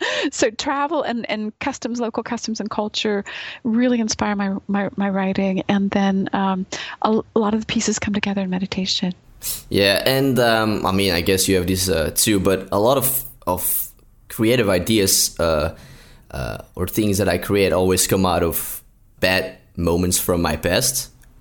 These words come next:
Speaker 2: And I
Speaker 1: Mm.
Speaker 2: try to make them, uh, you know, draw the lessons out of them or try to make something good of the, out of them. So I'm never really, I don't really mind when something bad actually happens in my life or when I feel bad, because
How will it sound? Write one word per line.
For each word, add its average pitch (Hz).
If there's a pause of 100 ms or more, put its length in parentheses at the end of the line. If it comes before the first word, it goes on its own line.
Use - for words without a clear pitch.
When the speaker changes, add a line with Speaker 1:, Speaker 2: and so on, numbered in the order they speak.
Speaker 2:
And -
I 156
Speaker 1:
Mm. 175
Speaker 2:
try 113
to 104
make 98
them, 85 (320)
uh, 80
you 127
know, 87
draw 92
the 85
lessons 90
out 90
of 87
them 90 (160)
or -
try 98
to 98
make 90
something 90
good 101
of 82
the, 73
out -
of 80
them. 87
So 127 (340)
I'm 127
never 185
really, 131 (680)
I 113
don't 151
really 156
mind 117
when 98
something 98
bad 101
actually 87
happens 85
in 98
my 85
life 82
or 82
when 87
I 117
feel 90
bad, 82
because 92